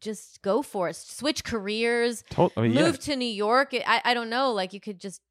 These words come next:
Speaker 1: do whatever.
Speaker 2: Wherever that guy wants to land.
Speaker 1: But when you're old, you can't, like, if you
Speaker 2: It's harder.
Speaker 1: have kids, it, it becomes much harder.
Speaker 2: Yeah, Benjamin is gonna have a good summer, and it's all thanks to us. Um, Natasha, would you like to hear a couple of secrets?
Speaker 1: Yes, please.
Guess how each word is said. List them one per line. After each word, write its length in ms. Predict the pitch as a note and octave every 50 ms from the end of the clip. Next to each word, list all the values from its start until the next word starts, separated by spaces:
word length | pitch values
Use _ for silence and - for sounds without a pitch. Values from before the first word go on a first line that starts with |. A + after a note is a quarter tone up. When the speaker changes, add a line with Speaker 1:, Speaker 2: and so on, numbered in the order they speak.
| _ _
Speaker 1:
do 240 | - G#3+ G#3+ G#3
whatever. 280 | G3 F3+ F3+ - A#2+ C#3
Speaker 2:
Wherever 200 | D#3 E3+ F3+ F3+
that 220 | E3 D#3 D3+ D3
guy 140 | D3 C3+ C3
wants 300 | B2+ A#2+ A#2 A#2 A#2+ - -
to 100 | A2 G2+
land. 160 | G2 G2 F#2+
Speaker 1:
But 120 | F#2 -
when 120 | G2+ A2+ -
you're 180 | D4+ C4 -
old, 380 | C4 C#4+ E4 F#4 F#4 E4 B3+ G#3+
you 60 | G#3
can't, 300 | - - A3 B3+ B3 -
like, 200 | A#3 A3+ G#3+ A3
if 100 | G#3 G3
you 140 | G#3+ A3+ G#3+
Speaker 2:
It's 100 | G3 F3+
harder. 320 | E3 C#3+ G#2+ E2+ B1 G#1+ - - _
Speaker 1:
have 220 | - - E3+ -
kids, 600 | - - - D#4 C#4 C4 B3+ A#3+ A3+ A3 G#3+ F#3
it, 120 | F#3+ F#3+ -
it 100 | - -
becomes 320 | - F#3 F3+ F#3 E3+ D#3+ D3+
much 160 | C#3 - -
harder. 280 | E3 - - - - - _ _ _ _
Speaker 2:
Yeah, 200 | - G#2 G2+ -
Benjamin 500 | - F#2+ G#2 G2+ G2+ G#2 G2+ F#2+ F#2 F#2
is 100 | F2 -
gonna 200 | - F#2 F2 F2
have 100 | F#2 E2
a 60 | E2
good 180 | - E2+ D#2 -
summer, 340 | - - E2+ E2 D#2+ D#2 -
and 120 | - F2 E2+
it's 120 | - -
all 180 | - F2+ F2+ E2+
thanks 300 | - E2 D#2+ D#2+ - -
to 120 | - A1+
us. 320 | G#1+ C#2+ D2 - - - - _ _ _ _ _ _ _ _
Um, 380 | - F#2 F#2 F2+ F2+ F2+ F2+ - _ _ -
Natasha, 460 | G#2+ G#2+ - - A2 G#2+ G#2 - A2+
would 180 | G2 G2+ F#2+
you 80 | A2+ A2+
like 240 | G2 G#2 G#2+ - -
to 420 | - - G#2+ G2+ G2 G2 F#2+ G2 - _ _ _ _ _ _ _ _ _
hear 200 | - - A2 G#2+
a 40 | G2+
couple 300 | - - A2 - G2+ G2+
of 220 | G2 F#2+ G2 G#2+ - _ -
secrets? 640 | - - - A2+ - - D#3 E3 - - - - _
Speaker 1:
Yes, 240 | F3+ F3+ E3 - -
please. 360 | - - - - - -